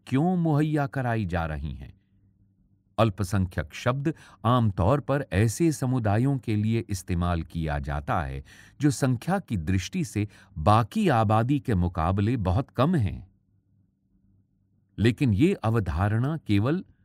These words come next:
संख्या के सवाल तक ही सीमित नहीं है। इसमें न केवल सत्ता और संसाधनों तक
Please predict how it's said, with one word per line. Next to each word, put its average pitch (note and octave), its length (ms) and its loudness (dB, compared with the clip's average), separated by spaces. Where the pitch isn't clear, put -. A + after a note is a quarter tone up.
संख्या A#2+ 500 2
के E3+ 180 -2
सवाल A#2+ 340 2
तक C3 260 -6
ही D#3+ 100 0
सीमित C#3+ 380 -4
नहीं C#3 300 0
है। C2+ 180 -10
इसमें D#3 320 4
न D#3+ 120 4
केवल A2+ 360 0
सत्ता A#2 680 -2
और C3+ 140 4
संसाधनों A2 760 2
तक - 160 -4